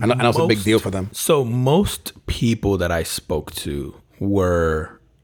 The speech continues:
Speaker 2: against the idea. So he-, here's, and actually, and I don't, I, I'm gonna say this is the best way somebody explained it to me, but obviously, again, this is from, and I'm f-, coming from an American, but a local, a Brit, um,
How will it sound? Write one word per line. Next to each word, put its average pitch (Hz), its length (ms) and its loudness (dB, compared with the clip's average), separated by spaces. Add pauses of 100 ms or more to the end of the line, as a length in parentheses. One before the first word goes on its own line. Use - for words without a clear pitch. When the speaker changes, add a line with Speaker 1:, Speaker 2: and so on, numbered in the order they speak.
(140)
Speaker 2:
against 87 580 -6
the 67 180 -6
idea. 71 300 -8
So 135 320 0
he-, 143 260 2
here's, 180 300 2
and 151 280 0
actually, 131 360 -2
and 127 120 0
I 143 60 6
don't, 147 160 2
I, 123 140 2
I'm 113 240 -2
gonna 131 120 2
say 117 140 2
this 104 120 -2
is 104 60 -6
the 101 80 -4
best 110 240 0
way 113 120 2
somebody 117 280 2
explained 120 320 0
it 123 80 0
to - 80 -2
me, 131 120 4
but 104 120 2
obviously, 98 520 0
again, 98 280 -2
this 92 160 -4
is 98 120 -4
from, 95 180 -4
and 92 100 -2
I'm 87 60 -2
f-, - 180 -4
coming 104 180 0
from 101 120 -2
an 90 60 0
American, 98 420 0
but 98 220 -2
a 107 80 -2
local, 117 460 0 (280)
a 107 80 0
Brit, 117 500 0
um, 98 380 -2